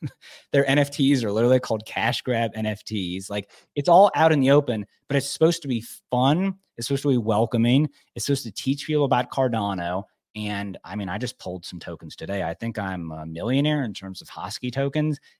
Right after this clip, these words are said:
It has, like, no real value, but they provide a staking pool for Cardano. They've been helping, uh, refugees at the U N. They have a staking pool, you know, with refugees, uh, there. It's one of those fascinating projects that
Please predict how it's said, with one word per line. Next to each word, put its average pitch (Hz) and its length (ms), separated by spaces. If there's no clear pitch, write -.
It 131 80
has, 165 320
like, 127 240
no 120 300
real 104 340
value, 82 540
but - 100
they 101 100
provide 98 380
a - 60
staking 120 480
pool 127 240
for 120 160
Cardano. 127 640
They've 123 140
been 107 120
helping, 110 480
uh, 101 220
refugees 117 920
at 101 140
the 95 80
U 92 220
N. 104 200
They 90 100
have 87 120
a 104 40
staking 95 380
pool, 95 360
you 87 80
know, 82 100
with 80 180
refugees, 95 720
uh, 73 280
there. 107 340
It's - 480
one 135 160
of 139 80
those 120 200
fascinating 101 760
projects 82 720
that 87 280